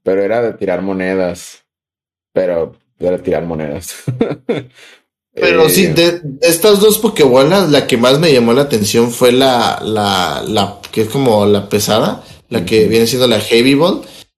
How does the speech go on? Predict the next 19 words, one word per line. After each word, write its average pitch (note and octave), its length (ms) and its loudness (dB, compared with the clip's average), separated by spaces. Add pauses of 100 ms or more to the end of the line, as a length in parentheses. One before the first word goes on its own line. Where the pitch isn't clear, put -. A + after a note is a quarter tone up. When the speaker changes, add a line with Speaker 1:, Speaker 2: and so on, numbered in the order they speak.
(140)
Speaker 2:
que D3 80 0
está D#3 200 2
muy F3+ 120 2
chida F3 400 2
porque C3+ 1040 2
literalmente C3 600 0
la, B2+ 260 2
eh, A#2 420 4
tienes C3 240 -2
que C3 320 2
jugar A#2+ 260 0
con C3 140 -4
tus - 160 -8
premios A2+ 380 2
para E2 440 -4 (440)
hacer - 240 0
el A2+ 60 4
efecto. A#2 520 -4
Este, G#2 800 0